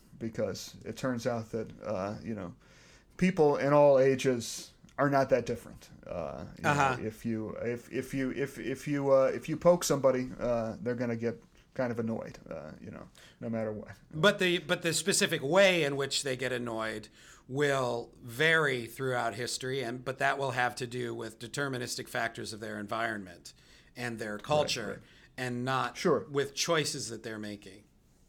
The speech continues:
Speaker 1: Right, right.
Speaker 2: Now, of course,
Speaker 1: Definitely,
Speaker 2: w-,
Speaker 1: definitely.
Speaker 2: when you poke somebody, depending on how hard and with what, um,
Speaker 1: Mm-hmm.
Speaker 2: they are reacting involuntarily.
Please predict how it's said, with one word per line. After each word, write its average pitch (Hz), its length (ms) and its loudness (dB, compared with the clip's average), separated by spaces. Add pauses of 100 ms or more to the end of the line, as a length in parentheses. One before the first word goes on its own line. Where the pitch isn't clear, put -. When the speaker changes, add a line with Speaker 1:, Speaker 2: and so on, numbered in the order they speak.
(520)
Speaker 1:
Right, 104 260 -2 (160)
right. 87 140 -10 (200)
Speaker 2:
Now, 180 220 6
of 165 100 2
course, 180 180 2
Speaker 1:
Definitely, 190 160 -4
Speaker 2:
w-, - 100 -18
Speaker 1:
definitely. 160 180 -6
Speaker 2:
when 170 120 4
you 151 100 0
poke 285 320 4
somebody, 120 680 -2 (300)
depending 139 400 -2
on 127 200 -2
how 123 240 -2
hard 120 420 -2
and 107 260 -8
with 110 220 -8
what, 120 460 -8 (460)
um, 127 460 0
Speaker 1:
Mm-hmm. 127 220 -2 (300)
Speaker 2:
they 165 280 0
are 131 360 2
reacting 143 540 0
involuntarily. 117 1000 -2